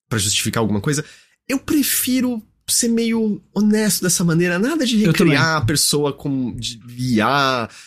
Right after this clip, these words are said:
Speaker 1: e tal.
Speaker 2: Eu
Speaker 1: É
Speaker 2: também.
Speaker 1: só, aconteceu, a gente entende, sabe? É meio, a gente tá dando continuidade dessa outra forma,
Speaker 2: E desse jeito que
Speaker 1: respeitando
Speaker 2: eles
Speaker 1: o
Speaker 2: tão
Speaker 1: trabalho.
Speaker 2: fazendo, desse jeito que eles tão fazendo, não vai apagar o trabalho que o cara fez. Tá lá ainda.
Speaker 1: Não.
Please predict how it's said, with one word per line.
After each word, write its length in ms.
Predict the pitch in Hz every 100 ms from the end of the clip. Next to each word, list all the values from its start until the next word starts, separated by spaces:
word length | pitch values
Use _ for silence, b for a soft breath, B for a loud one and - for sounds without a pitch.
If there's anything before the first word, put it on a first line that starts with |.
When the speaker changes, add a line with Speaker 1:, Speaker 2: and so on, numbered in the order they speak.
| B -
Speaker 1:
e 60 |
tal. 140 | - 165
Speaker 2:
Eu 40 |
Speaker 1:
É 40 |
Speaker 2:
também. 160 | 151 147
Speaker 1:
só, 160 | 226 - _ _ _
aconteceu, 580 | - 330 320 - 240 226
a 80 | 185
gente 260 | 185 208 233
entende, 500 | 226 202 180 156 120
sabe? 440 | - 165 143 123
É 80 | 123
meio, 260 | 139 143 143
a 40 |
gente 180 | 135 151
tá 60 | 151
dando 180 | 147
continuidade 680 | 147 151 - 156 143 139 147
dessa 240 | 143 143
outra 240 | 135 135 156
forma, 500 | - 123 123 147 175
Speaker 2:
E 120 | 285
desse 260 | 240 302 302 226
jeito 20 |
que 60 | - -
Speaker 1:
respeitando 60 | 175
Speaker 2:
eles 120 | 196
Speaker 1:
o 60 | 202
Speaker 2:
tão 80 | 196
Speaker 1:
trabalho. 280 | 180 131 143
Speaker 2:
fazendo, 600 | 170 208 180 143 127 127 _ _ -
desse 160 | 185
jeito 120 | 208 196
que 40 |
eles 80 | 170
tão 120 | 165
fazendo, 600 | 147 143 165 175 123 123 -
não 180 | 202 262
vai 140 | 254
apagar 280 | 254 262 208
o 40 | 214
trabalho 280 | 214 196 202
que 60 |
o 40 | 185
cara 140 | 190
fez. 340 | 147 127 - -
Tá 120 | 214
lá 120 | 214
ainda. 260 | 180 165 208
Speaker 1:
Não. 200 | 208